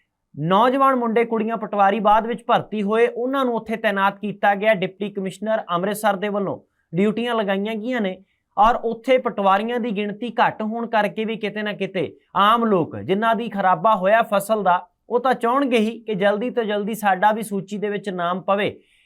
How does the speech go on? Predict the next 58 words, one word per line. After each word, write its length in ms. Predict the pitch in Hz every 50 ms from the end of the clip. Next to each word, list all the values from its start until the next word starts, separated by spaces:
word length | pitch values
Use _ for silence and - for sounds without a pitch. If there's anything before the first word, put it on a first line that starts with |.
| _
ਇਸ 240 | - 208 254 262 -
ਕਰਕੇ 360 | - - 240 220 214 - 233
ਕਿਤੇ 240 | 220 220 214 202 220
ਨਾ 120 | 220 214 208
ਕਿਤੇ 280 | 165 202 196 196 226
ਇਹ 160 | 214 196 214
ਬਹਿਸਬਾਜ਼ੀ 560 | 202 175 190 196 214 214 208 208 196 190 190 190
ਤੱਕ 240 | 190 202 190 196
ਮਾਹੌਲ 340 | 196 180 160 165 170 175 180
ਗਿਆ। 280 | 165 156 175 165 - - - _ _ _ _ _ _ -
ਔਰ 120 | 190 202
ਇਹ 100 | 214 240
ਵੀ 180 | 220 269 262 247
ਹੈ 80 | 240
ਕਿ 320 | 240 240 247 240 - - - _ _ -
ਜਿਹੜੇ 200 | 196 214 226 233
ਆ 240 | 226 226 226 - - -
ਉੱਥੇ 320 | 196 202 202 - 220 226
ਨਾਅਰੇਬਾਜ਼ੀ 600 | 208 185 185 196 214 240 247 214 220 214 202 214
ਵੀ 120 | 226 220 226
ਹੋ 160 | 190 180 190
ਜਾਂਦੀ 380 | 185 202 202 202 196 214 208 202
ਹੈ। 240 | 202 190 - _ _ _ _ _
ਹਾਲਾਂਕਿ 340 | 156 170 190 208 220 220 233
ਇਸ 160 | 226 220 220
ਮਾਮਲੇ 320 | 202 196 190 190 202 214 220
ਦੇ 80 | 202
ਉੱਤੇ 240 | 220 214 220 - 226
ਪਟਵਾਰੀ 540 | 220 226 220 185 - 185 185 180 180 202 220
ਕਰਨਜੀਤ 400 | 208 214 196 196 202 196 220 196
ਸਿੰਘ 220 | 208 214 208 208
ਦਾ 280 | 202 190 196 196 202 196 - _ _ _ _ _ _ - - -
ਜਿਹੜਾ 180 | 151 196 220
ਪੱਖ 420 | 214 220 - 220 214 226 220 - 208
ਹੈ, 160 | 185 143 123
ਜੋ 200 | 131 175 190 202
ਅਸੀਂ 160 | 190 208 214
ਤੁਹਾਡੇ 240 | - 226 202 175 180
ਨਾਲ 120 | 190 202
ਸਾਂਝਾ 340 | 196 202 196 190 208 208 220
ਕੀਤਾ, 300 | - 202 202 196 202 214
ਉਸ 140 | 208 208 202
ਵਿੱਚ 200 | 196 208 208 214
ਉਹ 80 | 208
ਕਹਿ 220 | 208 208 208 208 220
ਰਹੇ 120 | 240 233
ਨੇ 160 | 208 165 127
ਕਿ 340 | - - _ _ _ _ 202
ਸਾਡੇ 340 | 190 - 214 196 190 185 220
ਉੱਤੇ 200 | 233 226 226 226
ਕਿਸੇ 280 | 220 208 196 202 214 208
ਤਰ੍ਹਾਂ 260 | 208 220 202 208 208
ਦਾ 100 | 202 202
ਕੋਈ 240 | 202 196 185 220 220
ਦਬਾਅ 340 | 190 214 196 208 196 196
ਨਹੀਂ, 240 | 202 214 233 233 220
ਅਸੀਂ 260 | 196 - - 190 208
ਆਪਣੀ 460 | 202 185 180 185 196 196 220 247 247